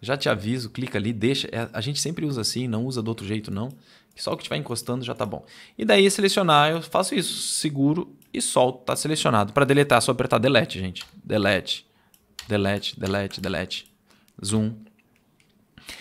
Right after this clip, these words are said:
E agora eu vou clicar nesse cubo que a gente fez aqui e eu quero modificar ele. Daí, do mesmo jeito que a gente tem o create aqui, a gente tem o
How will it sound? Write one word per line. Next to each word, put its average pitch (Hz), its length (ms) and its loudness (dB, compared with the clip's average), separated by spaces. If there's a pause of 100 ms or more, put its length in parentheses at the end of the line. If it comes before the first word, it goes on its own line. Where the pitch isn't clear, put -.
(220)
E - 80 2
agora 175 240 10
eu 175 40 8
vou 180 100 4
clicar 139 560 4 (840)
nesse 151 720 0 (460)
cubo 156 420 0
que - 80 -6
a 95 40 -2
gente 101 220 -4
fez 113 200 0
aqui 107 240 -4
e - 20 2
eu 143 100 2
quero 143 200 2
modificar 151 500 0
ele. 107 300 0 (540)
Daí, 180 140 6
do 190 80 4
mesmo 226 240 6
jeito 196 220 4
que - 40 2
a 156 40 2
gente 170 180 -2
tem 170 100 0
o 160 60 -2
create 139 500 4
aqui, 131 140 -2
a 127 60 2
gente 131 160 -6
tem 139 120 -4
o 139 160 -4